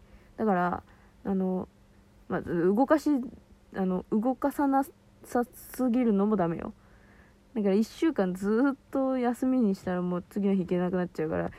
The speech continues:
一日がっつり休むとか。なんかそういうのをやると、やっぱりリフレッシュになるらしいから。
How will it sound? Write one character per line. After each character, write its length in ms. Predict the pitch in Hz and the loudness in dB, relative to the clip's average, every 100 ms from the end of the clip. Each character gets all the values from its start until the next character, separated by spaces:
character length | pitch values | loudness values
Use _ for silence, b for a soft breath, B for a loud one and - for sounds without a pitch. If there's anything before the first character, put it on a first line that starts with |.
| B B - | B B -4
一 260 | 226 - | -2 2
日 540 | 302 302 - 294 277 208 - | 4 4 2 0 0 0 -2
が 160 | 208 | 0
っ 60 | - - | 0 0
つ 160 | - | 2
り 80 | 294 | 4
休 220 | 196 - | 4 0
む 80 | 98 | -10
と 100 | - | -12
か。 160 | - - _ B B B | -18 -20 _ B B B
な 60 | 233 | -2
ん 20 | |
か 60 | 233 | 0
そ 140 | 285 | 2
う 40 | |
い 60 | 320 | 2
う 80 | 311 | 4
の 120 | 240 | 4
を 40 | |
や 180 | 190 185 | 2 2
る 200 | 190 208 - | 2 2 2
と、 140 | 415 339 | 4 4
や 100 | 226 | 4
っ 60 | |
ぱ 100 | 220 | 2
り 160 | 208 202 | 2 2
リ 120 | 208 | 2
フ 80 | 226 | 2
レ 60 | 302 | 2
ッ 20 | |
シ 120 | - | 2
ュ 20 | |
に 60 | 202 | 2
な 100 | 190 | 0
る 80 | 180 | -2
ら 120 | 180 | -6
し 140 | - | -6
い 60 | 202 | -6
か 100 | 208 | -4
ら。 260 | 190 185 | -2 -2